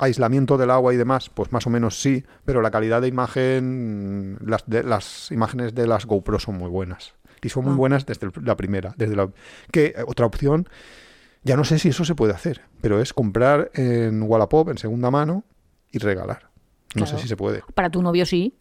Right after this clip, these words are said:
Speaker 2: O sea, lo que no puedes es para un compromiso que tengas. Quiero decir,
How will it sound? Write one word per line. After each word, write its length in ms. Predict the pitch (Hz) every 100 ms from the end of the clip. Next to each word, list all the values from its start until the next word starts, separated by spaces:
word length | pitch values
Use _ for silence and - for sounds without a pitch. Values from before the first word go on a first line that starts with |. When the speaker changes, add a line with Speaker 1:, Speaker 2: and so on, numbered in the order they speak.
| -
Speaker 2:
O 80 | 170
sea, 140 | 175
lo 100 | 156
que 60 | 160
no 120 | 170
puedes 260 | 196 190
es 80 | 190
para 560 | - 202 190 190 190 185
un 100 | 202
compromiso 420 | 208 185 185 185 180
que 100 | 156
tengas. 340 | 202 175 -
Quiero 220 | - 214
decir, 320 | 208 202 226